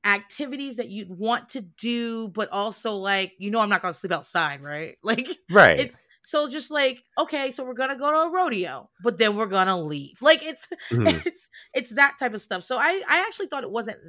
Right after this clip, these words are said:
Speaker 1: that bad, but I still was like, "But why did we go to Mon-"
Speaker 2: Yeah. I mean, I've heard people talk about Missoula, Montana in this way that,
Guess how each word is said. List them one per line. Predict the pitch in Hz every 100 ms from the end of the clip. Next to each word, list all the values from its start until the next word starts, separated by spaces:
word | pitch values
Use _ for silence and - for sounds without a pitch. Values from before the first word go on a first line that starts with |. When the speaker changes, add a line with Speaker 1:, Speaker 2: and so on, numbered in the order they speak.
| 151 147 147
Speaker 1:
that | 180 220 -
bad, | 302 349 392 403 392 _ _ _
but | 254
I | 285 285
still | - - 349 330
was | 277
like, | 269 220 208
"But | 240 - 175
why | 190 247 269
did | 247 196
we | 220
go | 208 214
to | 190
Mon-" | 175 170 -
Speaker 2:
Yeah. | 185 139 170 120 85 - - - -
I | -
mean, | 208 214 160 - _ _ - - - - -
I've | 180 190
heard | 233 -
people | 196 196 190
talk | - 127 131
about | 147 147
Missoula, | 147 147 156 151 147
Montana | 143 143 139 - 143 147 147 143 -
in | 139 139
this | 139 139 147
way | 147 147 143 147 147 147 - -
that, | 98 110 113 107 104 98